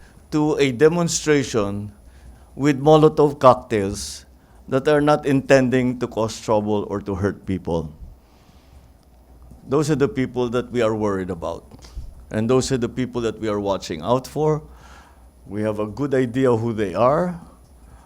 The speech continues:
Uh, and I hope that they don't, tanggalin na ninyo sa isip ninyo yan. Manggugulo kayo, wala namang mangyayari, may masasaktan lang. Uh, nasasaktan pa yung mga kasama ninyo kung minsan.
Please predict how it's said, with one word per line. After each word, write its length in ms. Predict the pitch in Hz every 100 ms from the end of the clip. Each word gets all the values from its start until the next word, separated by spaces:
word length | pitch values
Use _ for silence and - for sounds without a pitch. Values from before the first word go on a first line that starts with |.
| -
Uh, 480 | - 117 113 107 110
and 240 | 131 151 180
I 80 | 190
hope 400 | 185 208 214 214
that 160 | 202 202
they 120 | 196
don't, 280 | 190 202 202
tanggalin 640 | 175 170 170 202 208 208
na 80 | 208
ninyo 240 | 202 202
sa 160 | 185 196
isip 400 | 196 180 196 202
ninyo 240 | 180 175
yan. 240 | 185 214 - - - - - - -
Manggugulo 720 | 113 120 120 143 127 147 147
kayo, 160 | 147 170 196
wala 160 | 196
namang 320 | 190 196 196 190
mangyayari, 560 | 190 196 190 185 214
may 80 | 170
masasaktan 800 | 165 165 156 151 151 - 151 165
lang. 320 | 202 147 131 - - - - - - - - - _ -
Uh, 800 | - 135 147 147 147 139 139 80 107
nasasaktan 800 | 131 135 139 131 139 - 156 165
pa 80 | 185
yung 160 | 160 139
mga 160 | 139
kasama 400 | 139 143 147 151
ninyo 320 | 180 196 180
kung 160 | 180 175
minsan. 400 | 175 180 160